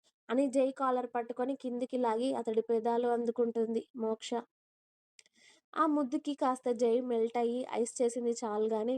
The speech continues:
"ఇక వెళ్ళవే" అన్నాడు జై నవ్వుతూ. "నా వెనకాల తిరుగుతావు కదా నువ్వు, ముద్దు కావాలి, అది కావాలి, ఇది కావాలని, అప్పుడు చెప్తారా నీ సంగతి" అని రోషంగా మోక్ష వాళ్ళ ఇంటికి వెళ్ళిపోతుంది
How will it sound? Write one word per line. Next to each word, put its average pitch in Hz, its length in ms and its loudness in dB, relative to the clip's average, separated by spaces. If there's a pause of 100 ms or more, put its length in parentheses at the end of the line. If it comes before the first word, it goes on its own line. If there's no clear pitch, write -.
(420)
"ఇక 240 140 0
వెళ్ళవే" 226 580 2 (360)
అన్నాడు 226 460 0 (120)
జై 226 220 4 (140)
నవ్వుతూ. 214 460 0 (840)
"నా 254 160 2
వెనకాల 254 460 2
తిరుగుతావు 269 520 0
కదా 226 260 -2
నువ్వు, 233 320 0 (100)
ముద్దు 240 320 0
కావాలి, 254 520 0
అది 226 200 -2
కావాలి, 240 480 2
ఇది 220 140 -4
కావాలని, 226 540 2 (380)
అప్పుడు 254 300 2
చెప్తారా 247 580 0 (180)
నీ 240 180 0
సంగతి" 226 520 0 (120)
అని 240 200 0 (380)
రోషంగా 240 680 2
మోక్ష 226 360 -2 (100)
వాళ్ళ 240 260 4
ఇంటికి 226 320 -4
వెళ్ళిపోతుంది 226 760 2